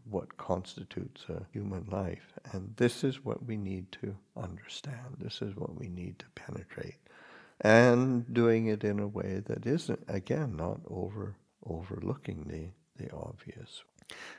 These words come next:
The Buddha is, is, again, very emphatic, where he said, "This is the direct path." The, you know, this, he's, you know, "This is the direct path for the attaining the,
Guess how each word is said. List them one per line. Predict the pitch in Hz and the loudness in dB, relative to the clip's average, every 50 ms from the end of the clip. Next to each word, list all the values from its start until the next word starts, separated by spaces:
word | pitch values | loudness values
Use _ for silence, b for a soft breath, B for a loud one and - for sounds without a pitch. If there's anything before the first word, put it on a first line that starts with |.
| B B B | B B B
The | 104 95 | 2 4
Buddha | 82 90 113 123 117 101 95 90 | 8 10 10 10 12 10 8 8
is, | 90 90 - - - - - | 8 4 0 -4 -10 -6 -2
is, | 95 90 87 87 - - | 0 0 0 -2 -6 -8
again, | - 90 90 - - 95 - 107 104 92 82 | -6 -4 -4 -4 -4 -2 0 2 2 2 2
very | 92 87 85 82 80 | 2 2 2 2 0
emphatic, | 80 78 80 80 - - - 110 113 131 123 110 87 87 87 87 - - - - | -2 -2 -4 -6 -8 -4 -2 -2 0 0 -2 -4 -6 -8 -8 -10 -12 -14 -12 -10
where | - 92 90 90 | -10 -8 -8 -10
he | 95 | -12
said, | - - - 98 - 98 - | -12 -10 -10 -10 -10 -8 -4
"This | - 98 - - - | -4 -4 -4 -2 -4
is | - 151 151 151 - | -2 -2 -2 -4 -4
the | - - 147 | -6 -6 -6
direct | 131 123 - 104 101 104 - 151 160 160 - _ _ _ _ - | -6 -4 -6 -4 -4 -4 -4 -6 -6 -10 -16 _ _ _ _ -20
path." | - - - 127 127 123 120 110 104 _ _ _ _ _ - | -16 -12 -10 -8 -8 -8 -10 -12 -14 _ _ _ _ _ -12
The, | 113 98 104 - - | -10 -8 -8 -8 -8
you | - 120 110 113 | -8 -8 -6 -6
know, | 98 80 78 85 92 101 | -6 -6 -8 -8 -8 -8
this, | 110 120 - - - - - - - - - | -10 -10 -10 -10 -12 -12 -12 -14 -16 -14 -10
he's, | - 113 107 104 101 101 110 110 104 - | -8 -6 -4 -4 -6 -6 -8 -10 -10 -8
you | - 104 98 90 | -8 -6 -6 -6
know, | 92 92 87 | -6 -8 -8
"This | 85 95 113 117 - - - | -8 -8 -8 -10 -10 -6 -6
is | 113 120 123 - - - | -4 -4 -6 -8 -14 -16
the | 127 107 | -14 -12
direct | 104 104 101 107 110 113 - - | -10 -8 -6 -6 -6 -6 -8 -10
path | - - 123 139 131 110 - - - _ | -6 -4 -4 -4 -4 -8 -10 -16 -20 _
for | - 92 98 101 107 | -12 -12 -12 -10 -10
the | 107 - - - _ _ _ _ _ - | -10 -10 -10 -12 _ _ _ _ _ -8
attaining | 104 95 - - - - 95 95 98 98 101 98 98 98 92 92 | -8 -8 -6 -6 -4 -2 -2 -2 -2 -4 -6 -6 -6 -8 -8 -8
the, | 95 95 | -8 -8